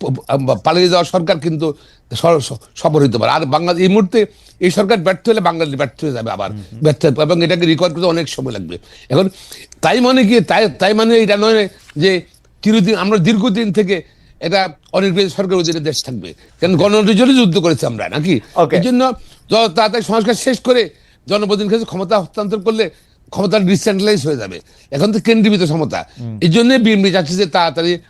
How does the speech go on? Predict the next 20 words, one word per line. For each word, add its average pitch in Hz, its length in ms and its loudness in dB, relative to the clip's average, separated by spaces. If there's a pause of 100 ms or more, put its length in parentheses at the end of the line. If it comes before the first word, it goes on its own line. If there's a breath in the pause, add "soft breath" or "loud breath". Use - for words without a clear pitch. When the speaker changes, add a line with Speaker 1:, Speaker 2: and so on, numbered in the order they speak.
(120)
Speaker 1:
বা 170 100 0
অন্য 190 160 0
অনেক 196 300 0
রাজনৈতিক 156 340 -2
দল 143 160 -4
চাচ্ছে, 156 280 -8
জনগণ 170 360 -2
চাচ্ছে 160 280 -4
Speaker 2:
এইটা - 480 -8
Speaker 1:
তাড়াতাড়ি 165 260 2
নির্বাচন। 165 200 2
Speaker 2:
একদম 170 180 2
বের 160 120 4
সাহেব, 175 180 2
আমাদের 165 200 0
Speaker 1:
এ- 165 40 2
Speaker 2:
খোকন 185 220 0
খুব 202 140 -4
সুন্দরভাবে 208 440 0
বলছেন। 214 300 0